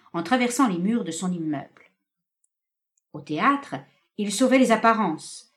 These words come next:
Les portes y sont toujours ouvertes. Mais il ne prenait plus l'ascenseur. Il empruntait l'escalier, il comptait. Une marche, deux marches, trois marches, et cetera. Pour être sûr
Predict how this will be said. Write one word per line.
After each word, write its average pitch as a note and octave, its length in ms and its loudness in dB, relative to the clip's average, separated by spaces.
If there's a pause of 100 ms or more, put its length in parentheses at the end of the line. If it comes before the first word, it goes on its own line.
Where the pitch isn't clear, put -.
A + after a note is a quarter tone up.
(240)
Les D#3+ 80 -4
portes G#3+ 280 -4
y - 40 -14
sont E3 140 -8
toujours D#3+ 260 -10
ouvertes. G3 440 -2 (420)
Mais B3+ 220 6
il C4 120 6
ne B3+ 80 4
prenait B3+ 260 4
plus C#4 160 2
l'ascenseur. A3 560 -2 (580)
Il F#3+ 120 0
empruntait G#3 340 -2
l'escalier, F#3+ 540 0
il D#3 180 -6
comptait. A#3+ 520 -2 (580)
Une D3+ 160 -4
marche, - 840 -8 (100)
deux F3+ 140 -2
marches, - 720 -4 (200)
trois A#3 220 2
marches, - 800 -6 (180)
et F#3 120 -8
cetera. - 380 -14 (800)
Pour G#3 80 0
être B3 220 -2
sûr A#3+ 360 -2